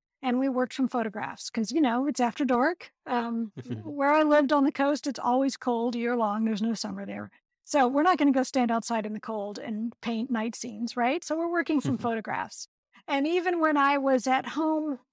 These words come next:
Speaker 1: in between classes, if I, if and when I was painting in between classes, um, I was kinda doing it on little breaks from my writing schedule. So I'm not gonna pack up my oil paints and go out into the world. So I'm always,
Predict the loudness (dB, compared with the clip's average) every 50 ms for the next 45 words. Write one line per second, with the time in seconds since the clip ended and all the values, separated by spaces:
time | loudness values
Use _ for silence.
0 | _ _ _ _ _ -4 2 4 4 4 4 0 -2 -4 -2 -2 -2 -2 -4 -4
1 | -4 -4 -6 -6 -8 -8 -8 -8 -6 -6 -8 -8 -6 -8 -10 -10 -8 -6 0 0
2 | 0 0 0 -4 -8 -6 -4 -2 0 0 0 0 0 0 0 -2 -2 -2 -2 -4
3 | -6 -8 -6 -4 -2 -2 -2 -2 -4 -4 -4 -6 -6 -8 -10 -10 -8 -10 -10 -12
4 | -8 -4 -2 -2 -2 -4 -8 -12 -14 -14 -14 -16 -20 -20 _ _ _ _ _ _
5 | _ _ _ _ -2 0 0 2 0 -2 -6 -8 _ _ _ _ _ _ _ _
6 | -2 0 0 2 2 0 -4 -4 -4 -2 -2 0 0 -2 -2 -2 -2 -2 -2 -2
7 | -2 0 2 2 2 2 2 2 2 2 2 2 0 0 0 -2 -4 -2 0 0
8 | 2 0 0 0 2 2 2 2 0 0 -2 -2 -6 -6 -6 -6 -8 -8 -8 -6
9 | -4 -4 -2 -2 -4 -2 -2 0 -2 -2 -2 -4 -8 -6 -6 -10 -10 -10 -10 -10
10 | -8 -6 -6 -6 -8 -8 -8 -8 -8 -8 -6 -8 -8 -6 -6 -8 -6 -6 -6 -4
11 | -4 -4 -4 -4 -6 -8 -8 -8 -8 -8 -8 -8 -8 -4 -2 0 0 2 2 2
12 | 2 2 2 0 -2